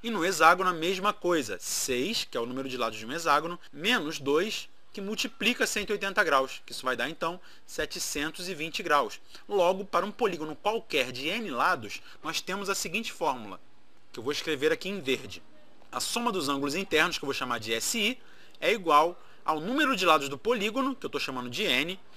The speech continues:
menos dois, que multiplica cento e oitenta graus. É assim que se determina a soma dos ângulos internos de qualquer polígono. Esse S I aqui é a soma dos ângulos internos. Esse N é o número de lados do polígono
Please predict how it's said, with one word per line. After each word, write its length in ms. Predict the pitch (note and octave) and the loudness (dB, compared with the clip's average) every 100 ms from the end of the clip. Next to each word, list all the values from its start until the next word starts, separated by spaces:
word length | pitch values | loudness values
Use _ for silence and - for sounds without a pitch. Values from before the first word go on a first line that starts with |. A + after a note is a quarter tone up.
| - - | -14 -12
menos 540 | E3+ F3+ D3+ B2+ D#3+ | -6 0 2 0 -4
dois, 580 | C#3 C3+ B2+ G#3 - - - - - | 0 2 2 0 -4 -6 -10 -14 -14
que 100 | - | -10
multiplica 800 | E3 F3 - - A#3 F3+ - F3+ - - - - | -8 -4 -4 -4 -4 -4 -2 -4 -6 -14 -16 -12
cento 540 | - - F#3+ G3+ - | -6 0 0 0 0
e 80 | G3 | 2
oitenta 500 | F#3 - C#3 C3+ D#3 | 2 0 -4 0 0
graus. 360 | A#2 G2 F#2+ - | 2 -2 -4 -6
É 60 | C3 | 0
assim 340 | C3+ - F#3+ | 0 0 -4
que 60 | G3+ | -6
se 80 | - | -6
determina 580 | B2 F#3+ F#3 C#3 D3+ D#3 - - | -6 -6 -6 -4 -4 -6 -10 -4
a 80 | C3+ | -4
soma 400 | - - G3 F#3+ | -2 -2 -2 -4
dos 160 | D3 | -6
ângulos 320 | C3 B2+ C3 D3 | -6 -4 -6 -6
internos 540 | E3 B2+ C3 D3 B2+ | -6 -4 -4 -4 -8
de 160 | A#2+ F#3+ | -6 -2
qualquer 400 | G3+ F3+ D#3 D#3+ | 2 2 0 -2
polígono. 500 | A3+ G#3 F3 B2+ G2+ - - | -2 -2 -2 -6 -10 -14 -10
Esse 300 | C3+ - C#3 | -6 -2 0
S 260 | C3 - D3 | 2 0 -2
I 160 | A2+ | -2
aqui 300 | C3+ - G3 B3 | -2 -2 -4 -2
é 80 | C#3+ | -2
a 60 | |
soma 200 | B2 C3 | -2 -4
dos 140 | B2 A2 | -6 -8
ângulos 260 | A2+ A#2 | -8 -8
internos. 540 | D3 F#3+ D3+ D#3+ F#3 - - - - | -8 -4 -2 -2 -6 -12 -14 -14 -2
Esse 300 | G3 - G#3 | 0 0 2
N 260 | D#3 C3 B2+ | 2 2 -2
é 20 | |
o 60 | |
número 260 | C3+ G3 F#3+ | -2 0 0
de 140 | E3 | 2
lados 320 | E3+ C#3 B2+ A#2 | 4 4 4 -4
do 80 | |
polígono 600 | A#2 F#3+ G3 A3+ C4 C4+ | -4 -2 2 2 2 0